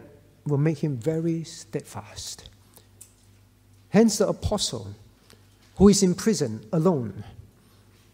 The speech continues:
People can't release him. Hence the apostle having lost everything. But to him, he tells them, "You know, I speak to God. I let my request be made known to God.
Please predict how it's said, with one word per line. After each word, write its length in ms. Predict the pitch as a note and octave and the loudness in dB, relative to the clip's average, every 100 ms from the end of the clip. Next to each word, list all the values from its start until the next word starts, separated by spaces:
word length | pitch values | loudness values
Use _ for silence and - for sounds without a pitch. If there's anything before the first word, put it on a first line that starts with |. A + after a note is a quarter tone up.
| _ _ _ _ _ _ _ _ _ - | _ _ _ _ _ _ _ _ _ 0
People 260 | A3 G#3+ | 6 6
can't 200 | A3 G3+ | 6 4
release 340 | E3+ D#3 G#3+ - | 4 4 2 -2
him. 240 | C3 F#2+ - - - - - _ _ _ _ _ _ - _ - - - - - | -6 -10 -14 -16 -18 -20 -20 _ _ _ _ _ _ -20 _ -20 -20 -20 -20 0
Hence 200 | G3+ A#3+ | 6 10
the 80 | A3+ | 10
apostle 840 | F#3+ - A3+ - G#3+ G#3+ G#3+ G#3+ - - - - - - - - - | 8 6 2 4 6 6 4 -2 -12 -20 -20 -20 -20 -20 -20 -20 -2
having 300 | - G#3 A3 | 6 10 10
lost 240 | G3 G3 A#3 | 10 6 6
everything. 600 | C4 C4 - A#2 G2 - - - - - - - - - - - - _ - - - - | 6 6 0 -4 -8 -16 -20 -20 -20 -20 -20 -20 -20 -20 -20 -20 -20 _ -20 -20 -20 -6
But 140 | - F#3 | -2 2
to 60 | G3+ | 4
him, 500 | G#3 B3+ A#3+ - - - - - _ _ | 4 2 -2 -8 -18 -20 -20 -20 _ _
he 100 | - | -4
tells 220 | A3 B3+ G3+ | -2 -2 -2
them, 140 | D#3 | 0
"You 40 | |
know, 180 | G3+ A#3+ - | 2 0 -2
I 120 | F#3 | -2
speak 300 | - - - | -2 -4 -8
to 100 | F#3+ | -6
God. 220 | A3 F3+ | -4 -4
I 100 | D3+ | -2
let 200 | D#3+ F#3+ | 0 2
my 100 | E3 | 2
request 480 | D#3 D#3+ - G3+ G3+ | 0 -2 -4 -6 -4
be 80 | E3 | -4
made 260 | E3 F3+ E3 | -2 -2 -2
known 180 | F3 F3+ | -4 -4
to 120 | E3 | -8
God. 320 | C#3 G#2 A2+ | -8 -10 -14